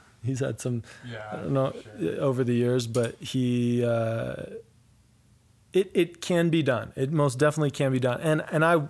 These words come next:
Speaker 1: I, I want it. I mean, I definitely want,
Speaker 2: Yeah.
Speaker 1: I want, I want people to know, like, Zach Heckendorf, this is what he does. I really resonate with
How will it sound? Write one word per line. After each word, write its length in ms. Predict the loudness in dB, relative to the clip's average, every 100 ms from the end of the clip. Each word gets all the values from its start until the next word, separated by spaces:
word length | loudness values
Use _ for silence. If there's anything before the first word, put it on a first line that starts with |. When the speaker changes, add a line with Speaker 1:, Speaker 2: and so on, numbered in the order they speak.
| -4
Speaker 1:
I, 340 | 2 2 2 -4 -10 0
I 160 | 2
want 280 | 4 2 2
it. 180 | -2 -6 -6
I 40 |
mean, 140 | -2 -2
I 100 | 0
definitely 340 | 0 0 -2
want, 420 | -2 0 0 -2 -8 -20 -18 -16
Speaker 2:
Yeah. 140 | -16 -18 -20 _ _ -6
Speaker 1:
I 120 | 0
want, 200 | 2 2
I 140 | 2
want 240 | 2 2 2
people 240 | 0 2
to 80 | 2
know, 240 | 2 4 4
like, 280 | 2 0 0
Zach 260 | 0 0
Heckendorf, 520 | -2 -2 0 -2 -4 -14 _ _
this 140 | -6 -4
is 80 |
what 140 | 0 0
he 80 | 2
does. 580 | 2 2 0 -6 -12 -14 _ _ _
I 80 | -4
really 240 | 0 2
resonate 400 | 2 2 0 -2
with 320 | -4 -6 -8